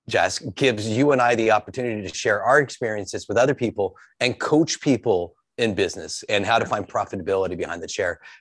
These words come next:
And I'm grateful that I have that opportunity to be able to consult others on, on just my experiences, which is all I have. Um, you know, I think that that's rad. But if they offered it, uh,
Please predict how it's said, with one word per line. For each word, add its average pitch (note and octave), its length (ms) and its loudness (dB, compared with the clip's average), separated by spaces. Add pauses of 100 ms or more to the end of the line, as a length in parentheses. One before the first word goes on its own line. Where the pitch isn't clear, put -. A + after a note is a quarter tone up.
And A2 100 -2
I'm G2+ 160 0
grateful G#2 760 -2 (100)
that G#2 140 2
I G2+ 60 4
have G2 220 0
that F#2 140 0
opportunity F2 760 -6 (220)
to - 80 -6
be G2+ 100 2
able F#2 200 0
to F2+ 280 -6 (100)
consult A2 500 2
others F2+ 360 -4
on, F2 260 -10
on F#2 480 -4 (240)
just B2+ 180 0
my A#2 80 6
experiences, - 640 -2
which - 480 -10
is F#2 100 -6
all F#2 160 2
I F2 100 2
have. E2+ 220 2 (560)
Um, F2 440 -2 (100)
you C#3+ 80 2
know, B2 80 4
I A2+ 80 4
think A#2 180 -4
that G#2+ 120 -4
that's F2+ 240 -6
rad. G#2+ 260 2 (420)
But D3+ 240 4 (460)
if D#3+ 200 2
they D#3+ 240 2
offered D3+ 360 -2
it, - 120 -2
uh, - 920 -12